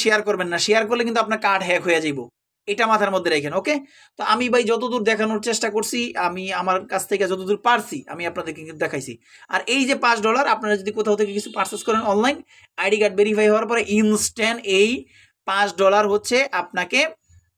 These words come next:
তারা এখান থেকে কেটে নিবে ফি হিসাবে, আপনার এটা কোনো খরচা হবে না। আর এখানে হচ্ছে রিওয়ার্ড অপশন, ওদের একটা পুল চলতেছে। আপনার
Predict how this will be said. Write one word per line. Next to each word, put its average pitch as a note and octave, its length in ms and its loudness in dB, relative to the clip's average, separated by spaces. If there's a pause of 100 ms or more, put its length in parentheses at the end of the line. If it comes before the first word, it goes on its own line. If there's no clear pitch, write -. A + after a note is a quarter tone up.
(120)
তারা F3+ 200 -2
এখান G3 180 -2
থেকে G#3 220 2
কেটে A#3 260 -2
নিবে A#3+ 180 0 (100)
ফি G3+ 100 0 (100)
হিসাবে, A#3+ 300 2 (640)
আপনার F3+ 340 -4
এটা G3 180 0
কোনো F#3+ 160 -4
খরচা F#3+ 300 0
হবে D#3 160 -4
না। B2 60 -8 (160)
আর E3 140 -4
এখানে G#3+ 200 0
হচ্ছে G#3+ 160 -4 (100)
রিওয়ার্ড G#3 260 4
অপশন, A#3 260 -4
ওদের G3 160 0
একটা G#3 200 -6
পুল A#3+ 140 -6 (100)
চলতেছে। A#3+ 400 0 (680)
আপনার E3 220 -8